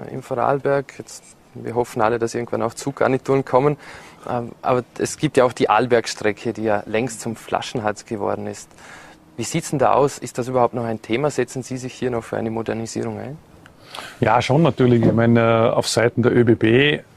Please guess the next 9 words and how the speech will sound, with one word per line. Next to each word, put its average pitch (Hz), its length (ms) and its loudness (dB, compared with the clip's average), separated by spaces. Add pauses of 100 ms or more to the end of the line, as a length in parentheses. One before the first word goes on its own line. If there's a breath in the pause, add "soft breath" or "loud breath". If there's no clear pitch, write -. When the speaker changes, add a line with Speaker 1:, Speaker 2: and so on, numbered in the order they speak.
(120)
Speaker 2:
sind 131 320 4
wir 120 340 4 (260)
an 120 180 4
sich 131 100 6
mit 123 120 8
einem 113 180 4
guten 131 300 2
Partner 92 340 2
verbunden. 127 560 0